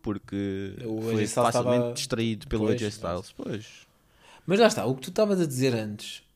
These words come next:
Speaker 2: de ter dois árbitros, não, não me parece uma
Speaker 1: Eu,
Speaker 2: má ideia,
Speaker 1: não,
Speaker 2: porque isto
Speaker 1: mas isso
Speaker 2: aqui
Speaker 1: era a tal questão do var, isso aqui, esta, esta era o var que resolvia.
Speaker 2: Certo, certo, certo, certo.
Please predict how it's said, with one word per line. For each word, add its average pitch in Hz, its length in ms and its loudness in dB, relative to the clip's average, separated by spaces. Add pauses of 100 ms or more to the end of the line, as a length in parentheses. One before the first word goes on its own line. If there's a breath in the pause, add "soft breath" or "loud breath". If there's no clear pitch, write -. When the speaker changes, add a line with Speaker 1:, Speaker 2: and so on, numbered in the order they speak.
Speaker 2:
de 131 100 0
ter 151 240 4
dois 147 300 4
árbitros, 120 480 -2
não, 214 1080 -2
não 226 120 -2
me 214 40 -8
parece 214 360 0
uma 208 100 0
Speaker 1:
Eu, - 20 0
Speaker 2:
má 208 120 0
ideia, 208 360 4
Speaker 1:
não, 165 160 2
Speaker 2:
porque 165 280 0
isto 190 200 2
Speaker 1:
mas 175 80 4
isso 135 60 0
Speaker 2:
aqui 151 100 2
Speaker 1:
era 165 120 6
a 196 60 0
tal 175 120 2
questão - 180 -6
do 175 100 -4
var, 127 280 4
isso 95 180 -6
aqui, 120 240 -4
esta, 117 240 4
esta 127 300 4
era 180 180 2
o 190 40 0
var 185 200 2
que 180 100 -8
resolvia. 196 300 -6
Speaker 2:
Certo, 143 460 2
certo, 139 280 -2
certo, 123 220 -6
certo. 123 260 -12